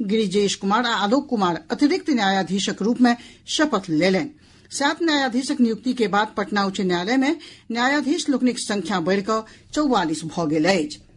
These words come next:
राष्ट्रीय परीक्षा एजेंसी एनटीए स्नातक चिकित्सा पाठ्यक्रम में नामांकनक लेल नीट यूजी पुनः परीक्षा के प्रवेश पत्र जारी कऽ देलक अछि। प्रवेश पत्र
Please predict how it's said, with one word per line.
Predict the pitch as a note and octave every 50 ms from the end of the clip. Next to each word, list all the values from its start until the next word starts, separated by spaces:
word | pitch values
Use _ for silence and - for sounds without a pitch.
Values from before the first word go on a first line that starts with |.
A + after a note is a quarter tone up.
| - - - _ - - - _ -
राष्ट्रीय | A3+ A3+ A#3 C4+ D4+ D4 D4 G4+ G#4
परीक्षा | G#4 F#4+ D4+ D4 - - D4 C#4+
एजेंसी | C4+ B3 C4+ C#4 B3+ - D#4 D#4 - - B3
एनटीए | B3 B3 - - C#4+ C#4+ A#3 D#3 D3 - -
स्नातक | F3 - - A#3 A#3 A#3+ A#3+ - D4+ D4+ -
चिकित्सा | - - - A#3 - - A3+
पाठ्यक्रम | A3+ - G3+ G3 G3 - G3+ - - A#3+ C4
में | B3+ G#3+
नामांकनक | F3 F3 E3+ F#3 F#3+ G3+ A3 G#3+ - D4+ F4 F#4+ -
लेल | A#3+ F#3 E3 E3+ G#3+ - - - - - - _ -
नीट | - A3+ A3 B3+ D4+ F4 E4 E4
यूजी | D4 C4 B3+ A3+ B3 D4
पुनः | D4 D4+ B3+ A#3+ B3+ C4
परीक्षा | B3+ A#3 G3+ G3 - - A3 G#3+
के | G3+ A#3+
प्रवेश | G#3+ - G3 G3 F#3 G#3 G#3+ G3+
पत्र | - - A3+ - C4 B3
जारी | F#3 F#3+ F3+ F3+ E3
कऽ | D3+ - F3
देलक | D3+ D3 E3 - - -
अछि। | F3+ D#3+ D3+ - - - - - - - _ _ _ _ -
प्रवेश | B3+ C#4 B3+ D4 E4+ F#4 F4+
पत्र | - C#4+ C#4+ - F#4+